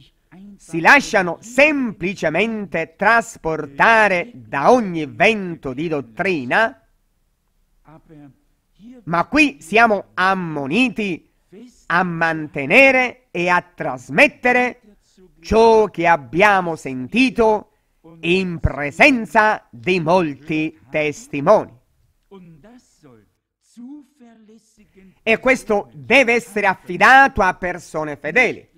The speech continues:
non a persone che si fanno gli affari propri, ma uomini affidabili e provati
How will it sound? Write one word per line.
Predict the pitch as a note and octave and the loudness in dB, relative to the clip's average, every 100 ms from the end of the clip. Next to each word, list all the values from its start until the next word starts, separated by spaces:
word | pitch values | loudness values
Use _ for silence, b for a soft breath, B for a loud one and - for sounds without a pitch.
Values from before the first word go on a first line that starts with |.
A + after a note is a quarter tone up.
| _ _ _ _ _ - | _ _ _ _ _ -2
non | C#4+ D#4 F#3 | 2 2 0
a | F3+ | -8
persone | F3 F3+ F3+ - A#3+ G#3+ | -6 -6 -6 -4 -2 -2
che | D3+ F#3 E3 C3 _ | -4 -6 -6 -10 _
si | B2 G#3 G3 | -18 -14 -2
fanno | G3+ G#3 G3+ F#3+ F3+ - | 0 0 -2 -6 -6 -8
gli | D#3+ E3+ | -8 -4
affari | D#3+ _ D#3 D3+ D3 | -4 _ -6 -6 -6
propri, | - A3+ E3+ G2 D#2+ _ _ G3 G3 F#3 _ _ _ C4 D4+ | -2 0 0 -4 -20 _ _ -20 -20 -20 _ _ _ -20 -14
ma | A3 A#3+ A#3 | 0 2 2
uomini | F3 G3 A#3 G#3+ G3+ - | 0 0 2 0 -2 -4
affidabili | F3 D#3+ - D#3 D#3+ G#3+ F3 E3+ F3+ F3 A3+ | -6 -6 -6 -2 2 2 2 -8 -6 -8 -6
e | D#3+ D3 | -6 -6
provati | - D3 D3 G3+ D#3 D#3 G#3 A3 | -8 -6 0 2 2 -4 -6 -8